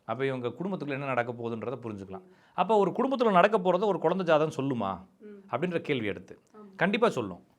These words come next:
Speaker 1: ஓகேங்களா? ஏன் சொல்லும் அப்படின்னா, இவங்க அப்பா ஜாதகம் சொல்லுமே,
Speaker 2: ம்.
Speaker 1: அவங்க அம்மா ஜாதகம் சொல்லும்.
Speaker 2: சொல்லும்.
Speaker 1: இப்போ ஒரு, ஒரு ஜாதகத்தை எடுக்கிறோம், "சார், இந்த ஜாதகருக்கு அம்மாவும் அப்பாவும் கூட இருக்கக்கூடாது,
Speaker 2: ம்.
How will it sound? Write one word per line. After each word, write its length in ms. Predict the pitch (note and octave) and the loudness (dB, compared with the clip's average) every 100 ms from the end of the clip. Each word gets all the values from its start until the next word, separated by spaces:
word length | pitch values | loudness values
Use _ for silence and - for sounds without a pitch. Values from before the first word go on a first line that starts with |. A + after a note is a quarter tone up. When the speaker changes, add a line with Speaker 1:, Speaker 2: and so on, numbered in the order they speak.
| _ _ _ _ _ _ | _ _ _ _ _ _
Speaker 1:
ஓகேங்களா? 300 | C3 C#3+ E3 | -8 -4 0
ஏன் 220 | C3+ G#3 A3 | 2 4 4
சொல்லும் 240 | F3+ D#3+ | 2 2
அப்படின்னா, 400 | B2 A2 C3 G3+ | -2 -2 -2 -2
இவங்க 200 | D#3 C#3 | 0 0
அப்பா 200 | - C4+ | 4 4
ஜாதகம் 360 | B3 A3 A#3+ F#3+ | 6 4 4 0
சொல்லுமே, 400 | C#3 A2+ G#2+ - _ _ _ | -2 -4 -6 -10 _ _ _
Speaker 2:
ம். 60 | G#3+ G#3 G3+ - _ _ _ | -20 -18 -20 -20 _ _ _
Speaker 1:
அவங்க 220 | D#3 F#3 | 4 6
அம்மா 200 | E3 A#3 | 8 8
ஜாதகம் 320 | A3+ F3+ F#3 D#3+ | 8 6 4 0
சொல்லும். 260 | A#2+ F#2+ - | -2 -6 -12
Speaker 2:
சொல்லும். 260 | - - - - | -20 -20 -14 -8
Speaker 1:
இப்போ 200 | F3+ G3 | 2 4
ஒரு, 260 | F3+ D#3+ | 4 2
ஒரு 120 | F#3 | 0
ஜாதகத்தை 540 | D#3+ E3 G#3 G#3 F3 F#3+ | 4 6 6 4 2 2
எடுக்கிறோம், 440 | D#3 D3+ A#2+ F3+ - _ | 2 2 0 -2 -10 _
"சார், 280 | - F3+ E3+ | 2 4 4
இந்த 540 | D#3 C#3+ B2+ A#2 G2 G2 | 2 2 4 2 0 -2
ஜாதகருக்கு 560 | B2+ F#3 G#3 F3 D3 | 4 6 6 2 0
அம்மாவும் 460 | F3 C3 F3 F#3+ G3 | 0 0 2 2 2
அப்பாவும் 640 | C#3 C#3 B2 D3+ A#3 - _ _ _ _ _ _ _ _ _ - | 0 0 0 0 -4 -8 _ _ _ _ _ _ _ _ _ -12
கூட 200 | - B3+ | 0 2
இருக்கக்கூடாது, 640 | F#3 E3 B2+ G#2 F2+ F2 - _ _ _ _ | 2 0 -2 -4 -6 -10 -16 _ _ _ _
Speaker 2:
ம். 80 | _ | _